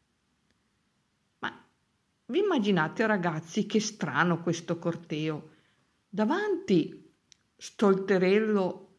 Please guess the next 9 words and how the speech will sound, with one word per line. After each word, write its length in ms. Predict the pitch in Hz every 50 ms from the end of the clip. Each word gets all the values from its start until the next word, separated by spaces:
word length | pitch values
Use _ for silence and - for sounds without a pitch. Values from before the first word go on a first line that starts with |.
| _
con 220 | - - 180 170 165
in 140 | 165 170 165
braccio 400 | 170 165 170 165 - - 175 156
l'oca 320 | 160 156 156 - 165 147
d'oro, 440 | 131 - - - - 123 - - - _ _ _ _ _ _ _ _ _ _ _ _ _ _ _ _ _
poi 240 | - 370 370 269 - - -
attaccate 1080 | - 190 185 - - 240 247 - - 262 214 170 151 - - 170 165 165 - - -
dietro 760 | - 185 190 233 254 285 339 339 330 - 320 - - - - _ _ _ _ _ _ _
una, 540 | - 233 226 190 160 143 139 135 135 131 135